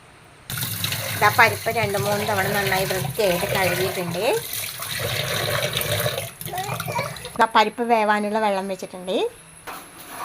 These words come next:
ഇതാ കുറച്ച് ചെറിയുള്ളി, വെളുത്തുള്ളി, ഒരു ടേബിൾ സ്പൂൺ നമ്മൾ ഓയിൽ ഒഴിച്ച് കൊടുക്കണേ. നല്ല സോഫ്റ്റായിട്ട് വെന്ത് കിട്ടാനും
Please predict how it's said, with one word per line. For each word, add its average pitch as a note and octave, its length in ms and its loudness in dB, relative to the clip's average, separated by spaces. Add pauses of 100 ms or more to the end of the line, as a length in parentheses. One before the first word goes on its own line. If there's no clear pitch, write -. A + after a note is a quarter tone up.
(1200)
ഇതാ A3+ 260 2 (120)
കുറച്ച് B3+ 320 4
ചെറിയുള്ളി, G#3+ 520 6
വെളുത്തുള്ളി, G#3 680 0 (4000)
ഒരു C4 300 6
ടേബിൾ G#3+ 260 8
സ്പൂൺ A#3 300 2
നമ്മൾ G#3+ 320 2
ഓയിൽ G3+ 400 8
ഒഴിച്ച് F#3+ 240 2
കൊടുക്കണേ. F#3 520 0 (760)
നല്ല A3 300 0
സോഫ്റ്റായിട്ട് G#3+ 680 0
വെന്ത് G#3+ 300 0
കിട്ടാനും G#3 520 -2